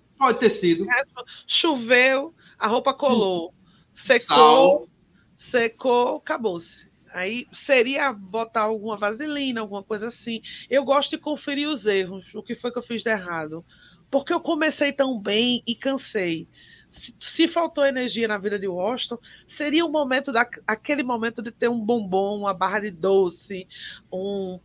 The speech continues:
Speaker 2: um, um nego bom, um bobozinho, um pirulito, qualquer coisa dentro do bolso pra, pra buscar a energia de volta que faltou, já que ele correu tão forte.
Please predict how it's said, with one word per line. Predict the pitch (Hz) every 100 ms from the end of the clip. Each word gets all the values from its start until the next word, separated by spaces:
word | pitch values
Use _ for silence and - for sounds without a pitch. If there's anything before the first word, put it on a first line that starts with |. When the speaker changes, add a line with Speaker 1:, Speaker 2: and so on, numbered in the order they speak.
| 233
Speaker 2:
um, | 302 330 -
um | 311 349
nego | 339 359 320
bom, | 233 220 320 349 320 302 - _ _ _ _ _ _ -
um | 269
bobozinho, | 320 302 330 240 302
um | 311
pirulito, | 311 311 302 262 294 294
qualquer | - 269 277 415
coisa | - 311 277
dentro | 285 -
do | 262
bolso | 196 190 202 233 233
pra, | 262
pra | 262 240 240 233
buscar | 247 - 233
a | 226
energia | 220 214 220
de | 208
volta | 175 185 202
que | -
faltou, | 233 220 - 180
já | 190 208
que | 233
ele | 220
correu | 226 208
tão | 202 214
forte. | - 170 147 -